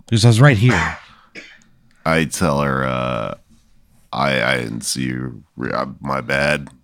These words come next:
Speaker 2: I didn't see you reaching for 'em."
Speaker 1: She
Speaker 2: I
Speaker 1: was, she goes, "I want those cookies."
Speaker 2: Okay,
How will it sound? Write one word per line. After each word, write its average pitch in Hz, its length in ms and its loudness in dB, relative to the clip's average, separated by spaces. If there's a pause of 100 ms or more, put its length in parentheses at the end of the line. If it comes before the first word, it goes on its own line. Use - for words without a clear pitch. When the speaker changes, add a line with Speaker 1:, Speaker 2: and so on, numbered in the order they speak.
(160)
Speaker 2:
I 69 140 -6
didn't 67 180 -8
see - 180 -6
you 64 120 -6
reaching 64 340 -8
for 69 300 -8
'em." 64 180 -10 (400)
Speaker 1:
She 139 160 6
Speaker 2:
I 160 40 12
Speaker 1:
was, 135 280 6 (160)
she 120 100 4
goes, 151 120 6
"I 90 100 6
want 139 280 6
those 110 200 4
cookies." - 640 -4 (1300)
Speaker 2:
Okay, 67 400 0